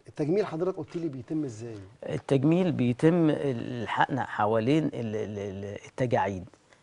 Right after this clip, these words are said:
Speaker 2: يعني أنا
Speaker 1: لا،
Speaker 2: دلوقتي
Speaker 1: أنا
Speaker 2: مثلًا،
Speaker 1: بتكلم يعني
Speaker 2: آه.
Speaker 1: بدون تدخل جراحي؟
Speaker 2: بدون تدخل جراحي وبدون أي مشرط وبدون أي حاجة. في وحدات معينة بتتاخد في أماكن معينة.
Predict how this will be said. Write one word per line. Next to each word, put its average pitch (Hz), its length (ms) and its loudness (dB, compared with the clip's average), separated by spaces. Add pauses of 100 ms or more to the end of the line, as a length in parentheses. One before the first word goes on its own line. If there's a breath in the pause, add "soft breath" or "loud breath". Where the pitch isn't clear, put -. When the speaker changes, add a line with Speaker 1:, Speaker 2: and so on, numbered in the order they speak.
(100)
Speaker 2:
يعني 98 360 -4
أنا 123 140 0
Speaker 1:
لا، 113 80 -2
Speaker 2:
دلوقتي - 280 6
Speaker 1:
أنا - 80 6
Speaker 2:
مثلًا، 135 260 8
Speaker 1:
بتكلم - 140 0 (140)
يعني 151 220 -2
Speaker 2:
آه. 151 160 2
Speaker 1:
بدون 165 340 2
تدخل 143 500 -6
جراحي؟ 139 420 -2
Speaker 2:
بدون 170 260 4
تدخل 143 440 6
جراحي 139 440 6
وبدون 127 640 2
أي 127 240 0
مشرط 123 440 -2
وبدون 123 380 -4
أي 117 180 -4
حاجة. 113 240 -10 (1500)
في 160 180 4
وحدات 127 480 6
معينة 113 400 2
بتتاخد 127 560 -4
في - 140 -4
أماكن 120 260 -2
معينة. 104 520 -2